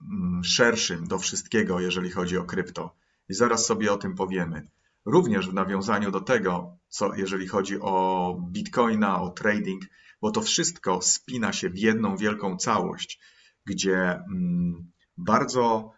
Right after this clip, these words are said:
że tak powiem, e, ludzie, którzy zafiksowali się w jednym miejscu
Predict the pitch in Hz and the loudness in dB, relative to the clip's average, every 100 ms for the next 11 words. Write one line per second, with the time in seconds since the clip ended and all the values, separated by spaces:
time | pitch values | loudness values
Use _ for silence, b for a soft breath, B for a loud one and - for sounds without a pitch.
0 | B - 107 101 - 107 107 101 95 95 | B -12 -6 -6 -2 -2 0 -2 -4 -8
1 | 104 92 90 87 85 - _ _ 104 117 | -8 -6 -4 -6 -8 -16 _ _ 0 2
2 | 117 107 107 95 98 92 95 - 104 107 | 2 -2 -4 -2 -2 -4 -4 -2 0 2
3 | 110 107 95 95 101 104 98 92 95 107 | 2 0 -2 0 0 0 0 0 -2 -2
4 | - 131 131 | -2 -2 -4